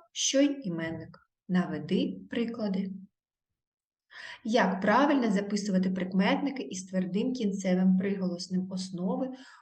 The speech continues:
у різних відмінкових формах? Наведи приклади. Прикметники з основою на твердий приголосний у наземному відмінку однини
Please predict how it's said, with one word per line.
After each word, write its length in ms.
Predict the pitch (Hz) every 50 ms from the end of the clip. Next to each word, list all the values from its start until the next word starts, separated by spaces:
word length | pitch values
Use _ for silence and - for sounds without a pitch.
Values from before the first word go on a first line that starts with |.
| _ -
у 100 | 208 196
різних 440 | 196 208 247 294 285 277 262 269 262
відмінкових 680 | 240 208 185 185 185 185 - - 190 185 185 185 185 185
формах? 640 | - - 202 202 196 180 - - - - - _ _ _ _ _ _ _ _ _ _ _ _ _ _ _ _ -
Наведи 380 | 196 208 190 190 180 - -
приклади. 540 | - - - - 190 196 - 175 - - - - _ _ _ _ _ _ _ _ _ _ _ - - - - - _ -
Прикметники 640 | 269 269 - 247 220 196 180 185 - 160 - - 185
з 60 | 185
основою 540 | 226 226 - - 220 214 185 - - 165 170
на 100 | 170 180
твердий 400 | 185 190 196 196 185 - 175 160
приголосний 840 | - - 185 180 214 277 302 311 294 277 269 269 - - 247 233 226
у 120 | - 262
наземному 580 | 269 277 269 269 269 262 254 262 254 233 214 202
відмінку 520 | 190 196 185 190 190 185 185 185 185 175
однини 560 | 160 156 165 170 180 202 269 320 - - -